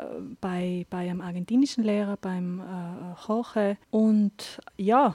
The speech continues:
so ist es dann weitergegangen. Und, und dann war's genauso wie beim Freitanz. Irgendwann haben wir gedacht, nachdem ich ganz viel tanzen auswärts gefahren bin, ich möchte eigentlich den Tango herbringen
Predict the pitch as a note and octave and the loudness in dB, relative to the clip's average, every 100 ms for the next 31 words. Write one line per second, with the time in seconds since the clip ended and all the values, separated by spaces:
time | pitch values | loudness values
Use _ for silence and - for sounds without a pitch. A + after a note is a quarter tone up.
0 | - - - A3+ - A3 G#3 G3 F3+ F#3+ | -2 -6 0 0 0 -2 0 2 0 -2
1 | A#3+ B3 C4+ C#4 A#3 G#3+ - - - - | -2 2 4 6 4 0 -8 -20 -20 -2
2 | G#3+ - - A3 B3+ A#3 A3+ - A3 G3 | 0 0 4 6 8 8 6 4 4 4
3 | A3 B3+ B3+ C4 B3 A#3+ G3 F3+ G#3+ B3+ | 2 2 0 2 4 2 2 2 2 2
4 | B3 A#3 B3+ B3+ A#3+ A#3 A3 A3 A3+ - | 0 2 4 6 6 4 4 0 -2 -2
5 | A3 - A3+ A3+ G#3+ A#3 C#4+ - A#3 A3 | -2 2 4 4 2 2 2 0 0 4
6 | B3 C4+ G#3 G#3 B3 A3+ G#3+ - G3 F#3+ | 4 4 0 -2 -2 -2 -4 -6 -2 0
7 | G#3+ A#3+ C4 - - - - A3 B3 - | 0 4 4 2 -6 -10 0 4 4 2
8 | A3+ A#3+ - A3 G#3 G#3+ B3 G#3+ G3+ A#3+ | 0 0 2 0 2 2 2 2 2 0
9 | - A3 F#3 E3+ D#3+ | 0 0 0 0 -4